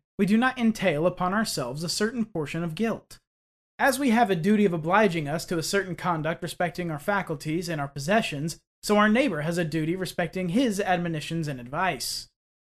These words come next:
He is guilty of an omission in this point, if he fail to employ every means in his power for the amendment of our errors, and to have resource for that purpose, as he may see occasion,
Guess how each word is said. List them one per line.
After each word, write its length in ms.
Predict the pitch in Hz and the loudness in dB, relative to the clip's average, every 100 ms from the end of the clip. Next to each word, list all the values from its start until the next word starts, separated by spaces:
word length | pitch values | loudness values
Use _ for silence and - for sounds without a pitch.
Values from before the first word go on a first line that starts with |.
| _ _ | _ _
He 140 | 220 233 | 2 4
is 120 | 190 | 2
guilty 380 | 175 320 320 311 | 0 0 0 0
of 140 | 233 | 2
an 80 | 254 | 2
omission 500 | 262 262 277 180 135 | 2 2 0 -2 -4
in 160 | 151 156 | -6 -6
this 160 | - | -8
point, 400 | - 156 147 196 - _ - | -8 -6 -6 -8 -12 _ -2
if 120 | 190 | 4
he 80 | 214 | 4
fail 280 | 233 262 254 | 4 2 2
to 180 | 262 247 | 0 0
employ 440 | 240 214 175 180 | 0 2 2 4
every 280 | 202 202 240 | 4 2 2
means 380 | 220 196 185 180 | 2 2 0 -2
in 80 | 165 | -2
his 160 | 208 | -2
power 400 | 208 170 151 151 | -2 -2 0 0
for 200 | 180 185 | 0 0
the 120 | 180 185 | 0 0
amendment 400 | 180 165 175 190 | 0 -2 -4 -4
of 160 | 156 | -2
our 140 | 147 139 | -2 -2
errors, 520 | 196 214 160 160 - _ _ _ _ | 0 2 2 0 -4 _ _ _ _
and 180 | 233 240 | 2 4
to 100 | 254 | 4
have 200 | 233 240 | 2 2
resource 480 | 254 311 - 160 139 | 0 0 -2 -4 -4
for 140 | - | -4
that 200 | 165 135 | -4 -4
purpose, 500 | - 143 - 107 - | -6 -8 -8 -14 -12
as 240 | 135 180 175 | -2 -2 4
he 100 | 214 | 4
may 180 | 208 208 | 6 2
see 220 | - 202 | 0 -2
occasion, 580 | 165 233 254 175 180 | 0 0 0 0 -2